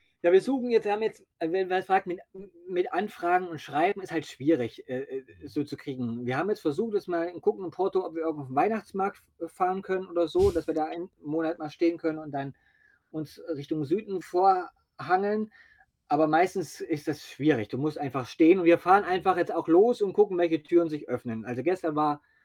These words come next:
Speaker 1: kam ja auch ein Bürgermeister, der kennt den anderen Bürgermeister in, äh, Nazaré, so zum Beispiel, und so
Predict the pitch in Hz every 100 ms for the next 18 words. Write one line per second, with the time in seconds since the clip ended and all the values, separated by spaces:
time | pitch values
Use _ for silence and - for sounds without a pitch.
0 | _ _ - 147 151 147 403 180 165 180
1 | 170 165 165 - 160 151 143 160 151 156
2 | 165 147 156 151 143 147 147 - 156 156
3 | 143 139 143 135 135 127 127 127 139 151
4 | 151 143 143 190 202 208 160 165 160 156
5 | 151 - 160 170 135 156